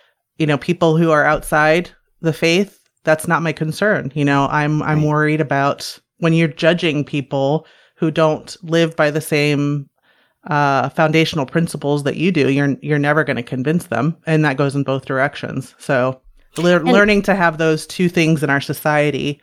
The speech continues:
Speaker 2: Yep.
Speaker 1: um, without it turning into something ugly or aggressive or violent
Speaker 2: Right.
Speaker 1: is the goal.
Speaker 2: Right. And it, it isn't necessarily true that just because you don't consider yourself religious, that that automatically makes you a bad person.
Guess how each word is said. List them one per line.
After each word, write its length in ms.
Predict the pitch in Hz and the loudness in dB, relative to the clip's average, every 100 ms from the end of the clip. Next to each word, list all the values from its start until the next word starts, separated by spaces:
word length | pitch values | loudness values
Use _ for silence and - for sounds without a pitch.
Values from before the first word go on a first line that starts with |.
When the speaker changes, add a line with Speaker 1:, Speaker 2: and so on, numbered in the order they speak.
| _ - | _ -4
Speaker 2:
Yep. 240 | 127 120 _ 156 | -2 -2 _ -4
Speaker 1:
um, 460 | 147 139 135 143 | 0 0 -2 -2
without 440 | 156 151 165 151 147 | -2 0 0 0 0
it 120 | - | -4
turning 380 | - 147 143 143 | -4 -2 0 0
into 180 | 139 139 | -2 -4
something 600 | 147 143 139 139 139 - | -4 -4 -4 -4 -4 -4
ugly 460 | 147 143 135 139 - | -4 -4 -4 -4 -4
or 260 | 139 131 | -2 -2
aggressive 640 | 131 147 143 - 131 135 139 | -2 -2 -2 -2 -4 -4 -6
or 160 | 139 | -8
violent 680 | 139 147 147 135 139 - - _ | -2 -2 -2 -2 -4 -8 -16 _
Speaker 2:
Right. 160 | 143 135 | -2 -2
Speaker 1:
is 340 | 131 - - _ _ 147 | -4 -10 -20 _ _ -6
the 140 | 156 | -2
goal. 160 | 139 120 | 0 -2
Speaker 2:
Right. 180 | 95 - _ _ _ _ _ _ 175 | -4 -8 _ _ _ _ _ _ 0
And 160 | 208 | 4
it, 180 | 208 - | 4 4
it 160 | 202 196 _ _ _ - | 0 0 _ _ _ 2
isn't 420 | 247 - 247 - _ - | 2 4 0 -2 _ 2
necessarily 880 | 156 202 - 175 - 160 151 131 123 | 4 4 0 -2 0 2 2 2 0
true 420 | - 208 202 123 | -2 2 4 4
that 240 | 117 113 - | 2 -2 -2
just 380 | 143 139 - 147 | -2 -2 -4 -4
because 560 | 139 - 147 139 123 | -6 -4 0 0 -2
you 160 | 123 117 | -4 -4
don't 360 | 123 127 - | -2 -2 -4
consider 580 | - 139 - - 120 117 | -4 -2 -2 -2 -2 -2
yourself 760 | 113 110 - 120 107 104 - - - - _ - | -2 -4 -2 -2 0 -2 -4 -14 -18 -20 _ -2
religious, 840 | 127 120 151 156 104 82 - - | 0 2 0 0 -2 -2 -4 -6
that 220 | 117 117 | -6 -2
that 240 | 120 117 | -2 -2
automatically 720 | 117 120 120 117 117 120 123 120 | -2 -4 -2 -2 -2 -4 -2 0
makes 300 | 107 - 110 | 0 -2 -4
you 80 | |
a 40 | 101 | -2
bad 320 | 104 92 - | -2 -4 -8
person. 480 | - 165 190 - | -4 -4 -2 -4